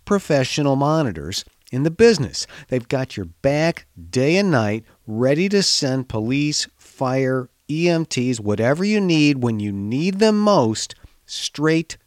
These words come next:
to your door. Now, when my family had the job of selling our family home after it was empty, we knew we needed a security system we could count on. My brother, the electrician, the guy who's the most tech savvy of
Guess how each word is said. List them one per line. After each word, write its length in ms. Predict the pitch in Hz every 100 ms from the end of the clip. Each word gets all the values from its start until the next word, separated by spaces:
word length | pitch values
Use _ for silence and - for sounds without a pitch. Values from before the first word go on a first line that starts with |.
| -
to 100 | 117
your 180 | 107 110
door. 500 | 120 135 127 90 - _ _ - - -
Now, 140 | 151 139
when 180 | 127
my 380 | 131 151 185 220
family 540 | 220 - 175 165 131 113
had 200 | 127 120
the 80 |
job 520 | 113 123 120 117 113 - -
of 160 | - 113
selling 480 | - 165 170 190 156
our 140 | 107
family 460 | 101 143 139 147 143
home 280 | 135 120 110
after 380 | 135 180 -
it 80 | 165
was 200 | 139 117 -
empty, 540 | 156 180 190 98 87 - - -
we 340 | 143 202 226
knew 300 | 220 214 135
we 260 | 107 131 139
needed 440 | 139 135 127 131 -
a 80 | 123
security 680 | - 123 - - 147 139 131
system 480 | - 120 - 110 107
we 200 | 123 123
could 220 | 104 -
count 320 | 135 127 123
on. 280 | 98 78 - _ - -
My 300 | 123 147 156
brother, 560 | 135 180 208 113 - _
the 120 | 113
electrician, 720 | 120 123 107 - 202 185 98
the 60 | 85
guy 240 | 104 123
who's 240 | 110 117 104
the 80 | 101
most 520 | 107 143 180 180 -
tech 280 | 170 165 -
savvy 440 | 143 127 123 123
of 140 | 107